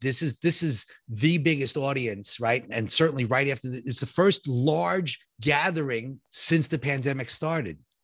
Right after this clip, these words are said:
In the middle of the night, in the middle of the, of the festivities, whatever, I don't, I don't know if the bleachers collapsed or there was just, people were walking and it was slippery, whatever. There was a huge stampede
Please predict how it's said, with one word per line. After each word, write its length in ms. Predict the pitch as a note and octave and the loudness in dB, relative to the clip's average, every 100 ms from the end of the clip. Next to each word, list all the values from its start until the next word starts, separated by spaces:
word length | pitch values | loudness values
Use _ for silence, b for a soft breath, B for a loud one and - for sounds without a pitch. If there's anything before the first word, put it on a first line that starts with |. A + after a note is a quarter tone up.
| _ _ | _ _
In 120 | B2 A#2 | 0 2
the 80 | |
middle 420 | A2 A2+ C3 D3 D#3 | 4 4 6 6 6
of 80 | |
the 80 | D3+ | 4
night, 400 | D#3 D3 A2+ F2 _ | 2 2 2 -2 _
in 80 | A#2 | -8
the 60 | A2+ | 0
middle 260 | B2 D3 | 4 4
of 60 | D3 | 4
the, 220 | C#3 C3 | 4 2
of 140 | - A#2+ | 0 -2
the 100 | A2 | -2
festivities, 540 | - A#2+ - C#3 C3+ | -4 -4 -2 -2 0
whatever, 480 | A2+ C3 D3+ B2+ A#2+ - b _ _ - | 0 2 2 2 0 -4 b _ _ -2
I 80 | B2+ | 2
don't, 220 | D3+ F#3 - | 2 0 0
I 80 | C3+ | 2
don't 240 | D3+ E3+ | 2 2
know 500 | C#3+ C3+ C3+ C3+ C#3 - | 2 4 4 4 2 0
if 260 | B2 A#2 - - | -2 -2 -8 -14
the 140 | A#2 | -8
bleachers 600 | G2+ A2+ B2+ D3 - F3 | -6 2 4 4 2 0
collapsed 760 | - D#3+ E3 E3 E3 D#3+ - - | 0 -2 0 0 -2 -4 -8 -10
or 260 | - B2 A2+ | -4 0 0
there 160 | A2 A2+ | 0 0
was 160 | G#2 | 0
just, 480 | - C#3+ A#2+ - - | 0 0 0 -2 -6
people 260 | - C#3+ C3 | -2 -2 0
were 240 | A#2 A#2 | 0 2
walking 460 | C3 D3 C#3+ D#3+ D3 | 2 0 0 -2 -2
and 80 | |
it 60 | B2 | -2
was 100 | G2+ | -2
slippery, 360 | - D3+ D3 C#3+ | 0 0 0 0
whatever. 420 | A#2+ C3+ C#3 D3+ B B B B - | -2 -4 -4 -6 B B B B 0
There 100 | B2+ | 2
was 220 | B2+ A#2 | 2 -2
a 60 | |
huge 440 | A#2 A2 C#3+ D#3+ - | -4 0 2 2 0
stampede 960 | - C3+ C3 B2+ A#2+ - B2+ A2 E2 | -2 -4 -6 -6 -8 -6 -4 -4 -6